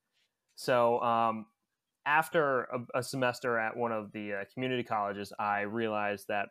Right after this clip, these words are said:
I think I should probably go into, um, you know, back to a four-year school, because nothing against the, the community colleges, but I was doing really well without trying very hard at all, um, <laughs> which was nice. But at the same time, it was like, "Okay, I gotta kinda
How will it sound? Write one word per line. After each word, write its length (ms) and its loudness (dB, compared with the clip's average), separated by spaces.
I 160 -4
think 240 -4
I 80 2
should 240 -6
probably 340 0
go 260 -2
into, 840 -4
um, 480 -4
you 100 0
know, 100 2
back 300 2
to 60 2
a 40 -2
four-year 380 2
school, 380 -4
because 300 -6
nothing 360 -4
against 480 -4
the, 260 -4
the 100 -8
community 380 -4
colleges, 460 -8
but 100 -8
I 80 -4
was 140 -8
doing 380 -4
really 260 -2
well 320 -2
without 320 -6
trying 480 -10
very 220 -4
hard 280 -2
at 60 -8
all, 260 0
um, 340 6
<laughs> 120 2
which 180 -2
was 160 -4
nice. 480 4
But 260 4
at 180 2
the 60 -14
same 240 -2
time, 260 -2
it 60 -8
was 120 -10
like, 140 0
"Okay, 220 -2
I 100 4
gotta 200 2
kinda 260 -6